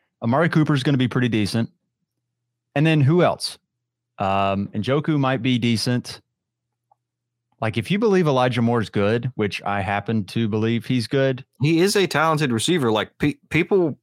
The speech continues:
Speaker 2: thought he was going to be a first rounder the year
Speaker 1: Yeah.
Speaker 2: he was drafted. It was a surprise when he fell to the second.
Speaker 1: Yeah, and then not only that, he came out his rookie year and produced. Like, he was good.
Speaker 2: He
Speaker 1: There
Speaker 2: was
Speaker 1: was a
Speaker 2: good
Speaker 1: stretch of
Speaker 2: with
Speaker 1: games that he was
Speaker 2: nobody
Speaker 1: great.
Speaker 2: quarterbacks. Nobody's.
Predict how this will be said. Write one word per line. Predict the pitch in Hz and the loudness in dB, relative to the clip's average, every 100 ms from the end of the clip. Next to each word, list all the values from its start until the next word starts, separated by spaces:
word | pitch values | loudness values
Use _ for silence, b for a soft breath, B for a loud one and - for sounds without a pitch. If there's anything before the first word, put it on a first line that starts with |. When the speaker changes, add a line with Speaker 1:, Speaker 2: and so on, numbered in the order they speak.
| - | -4
Speaker 2:
thought | 151 143 | 0 2
he | 139 | 2
was | 143 127 | 2 0
going | 127 143 | 0 2
to | 127 | 0
be | 117 123 | 0 0
a | 107 | 0
first | 123 113 - | 0 -2 -2
rounder | 107 110 87 76 _ _ _ _ _ - | -2 -2 -4 -6 _ _ _ _ _ -6
the | 107 | -2
year | 110 | 2
Speaker 1:
Yeah. | 120 135 | 2 2
Speaker 2:
he | |
was | 101 | 0
drafted. | - 110 - 104 | 0 -2 0 0
It | |
was | 135 147 151 | 2 2 2
a | 123 | 0
surprise | 135 - 127 131 127 107 | -2 -2 2 2 2 0
when | 107 | -2
he | 113 | -2
fell | 113 117 117 | -2 -2 0
to | 110 | -2
the | 107 | -4
second. | - 120 - 87 - _ _ _ _ _ | -4 -4 -6 -10 -12 _ _ _ _ _
Speaker 1:
Yeah, | 120 160 190 | 0 2 2
and | 120 131 | 2 2
then | 175 190 165 - - | 4 2 0 -4 -2
not | 139 180 | 0 2
only | 180 156 | 2 2
that, | 131 180 185 | 2 0 0
he | 117 | -2
came | 123 160 156 | 0 0 2
out | 156 | 2
his | 143 120 | 0 0
rookie | 151 131 | 0 0
year | 151 147 | 2 0
and | 95 | -2
produced. | 101 82 131 120 87 | -4 0 0 0 -2
Like, | 101 92 | -6 -6
he | - 185 | -2 -2
was | 123 87 | 0 -4
good. | 87 123 185 90 78 - _ _ | 0 2 2 2 -4 -18 _ _
Speaker 2:
He | 117 | -2
Speaker 1:
There | 135 | 2
Speaker 2:
was | 156 139 | 2 2
Speaker 1:
was | 131 | 2
a | |
Speaker 2:
good | 151 | 4
Speaker 1:
stretch | 151 123 | 4 4
of | |
Speaker 2:
with | 131 | 2
Speaker 1:
games | 131 135 113 | 2 0 2
that | |
he | 117 | 2
was | |
Speaker 2:
nobody | 139 143 131 | 4 2 2
Speaker 1:
great. | 113 135 | 0 -2
Speaker 2:
quarterbacks. | 135 92 80 - - _ - | -2 -4 -8 -10 -16 _ -4
Nobody's. | 107 139 123 85 - - | 0 0 0 -2 -6 -14